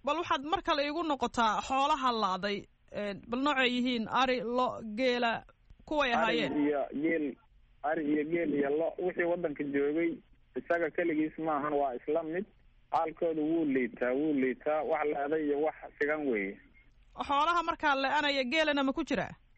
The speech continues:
Speaker 2: Waa ku jira, muxuu ugu jiri waaye? Wixii dee waxa weeye, nicmada Ilaahay uu siiyo oo dhulka ay ka helaan bay ku noolaayeen, iyadiina waa la waayey. Marka waa sidaas.
Speaker 1: Marka bal waxaad ka warrantaa deegaanka hadda xoolahaas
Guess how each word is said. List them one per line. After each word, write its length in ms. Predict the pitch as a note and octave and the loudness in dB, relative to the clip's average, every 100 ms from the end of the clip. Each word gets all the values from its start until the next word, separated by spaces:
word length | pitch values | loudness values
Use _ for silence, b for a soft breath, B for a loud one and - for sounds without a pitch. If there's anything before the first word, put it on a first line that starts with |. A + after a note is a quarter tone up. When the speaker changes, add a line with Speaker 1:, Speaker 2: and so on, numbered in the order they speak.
| - - | -10 -2
Speaker 2:
Waa 200 | A#3+ B3 | -2 0
ku 120 | D4+ C4+ | -2 0
jira, 220 | A3 F3 | 0 0
muxuu 280 | F3+ G#3 A#3 | -4 -2 0
ugu 120 | A#3+ A3 | 2 2
jiri 180 | A#3+ G#3+ | 2 2
waaye? 380 | D3+ B2 G#2+ G2+ A#2 | 2 2 0 -4 -4
Wixii 340 | F#3 G3 F3+ | -2 0 0
dee 140 | F3+ F3+ | 0 0
waxa 200 | G3+ F#3+ | 0 2
weeye, 380 | F#3+ F#3 F#3 F3+ - _ - | 2 2 2 0 -6 _ -14
nicmada 600 | D#3+ D3+ F3+ F3+ G#3+ G#3 | -10 -2 0 2 2 2
Ilaahay 280 | G3 G3 G#3 | 2 2 0
uu 160 | G3+ F#3 - | 0 -2 -2
siiyo 260 | F#3+ G3 | 0 0
oo 40 | F3+ | 0
dhulka 260 | G3+ F#3 | -2 0
ay 100 | F3 | 0
ka 100 | D#3+ G3+ | 0 0
helaan 240 | F#3 F#3 F3+ | 2 0 -2
bay 100 | E3+ | -2
ku 120 | G3 | -2
noolaayeen, 680 | F#3 D#3 C#3+ C#3 D#3 F3+ F3 | 0 2 2 2 0 0 0
iyadiina 400 | F3+ F3+ F3+ E3+ | 0 0 0 0
waa 220 | F3 E3+ | 2 2
la 100 | C#3+ | 0
waayey. 460 | B2+ C3+ C#3 E3+ A#3 - - _ - | 0 2 2 2 0 -6 -20 _ -12
Marka 300 | D#3 F3 D#3+ | -4 -2 0
waa 180 | F3 E3+ D#3+ | 0 0 0
sidaas. 320 | G3+ C#3+ G#2 - - - - | 0 0 -2 -8 -20 -20 -8
Speaker 1:
Marka 320 | C#4 D#4 D4+ | -6 0 0
bal 120 | C4 | 2
waxaad 220 | E4+ F4 - | -2 -2 0
ka 80 | F#4+ | 0
warrantaa 460 | D#4+ C#4+ C4+ C4+ | 2 0 2 0
deegaanka 420 | A#3 D4 D#4+ C#4+ D#4 | 0 0 0 2 0
hadda 180 | B3+ C#4 | 0 0
xoolahaas 680 | C4+ D4 C4+ A#3+ C4 - | 0 2 2 2 0 -4